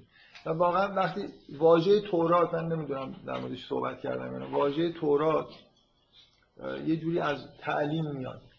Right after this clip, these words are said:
بنابراین خیلی درسته که کلمهٔ شریعت با تورات توی واژگان یهودی یکی نیست. شریعت رو مثلاً واژه‌ای که براش دارن هلاخاست، ولی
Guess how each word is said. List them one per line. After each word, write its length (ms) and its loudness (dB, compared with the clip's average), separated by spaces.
بنابراین 840 -6
خیلی 580 -2
درسته 320 -2
که 60 -8
کلمهٔ 580 -2
شریعت 720 -4
با 120 -4
تورات 500 2
توی 380 -4
واژگان 460 0
یهودی 380 -6
یکی 340 -4
نیست. 420 -12
شریعت 560 -2
رو 140 -2
مثلاً 280 -8
واژه‌ای 560 -2
که 100 -6
براش 240 -4
دارن 280 -6
هلاخاست، 800 -2
ولی 520 -4